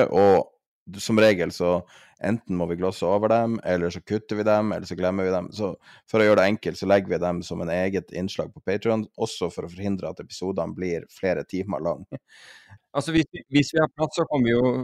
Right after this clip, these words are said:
Speaker 2: kommer vi jo til å ta, ta spørsmål, eh, fremover også i, i, i denne her, men mengden av spørsmål er etter hvert blitt så store.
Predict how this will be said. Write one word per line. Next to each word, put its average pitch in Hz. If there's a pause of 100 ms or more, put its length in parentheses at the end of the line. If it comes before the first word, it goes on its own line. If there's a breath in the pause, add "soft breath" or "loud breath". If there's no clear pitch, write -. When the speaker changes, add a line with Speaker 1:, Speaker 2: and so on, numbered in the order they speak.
(120)
Speaker 2:
kommer 120
vi 101
jo 101
til 127
å -
ta, 113
ta 104
spørsmål, 104 (680)
eh, 101
fremover 98
også 117
i, 110
i, 110 (220)
i 120
denne 110
her, 123
men 120
mengden 107
av 92
spørsmål 117
er 113
etter 107
hvert 104
blitt 98
så 104
store. 117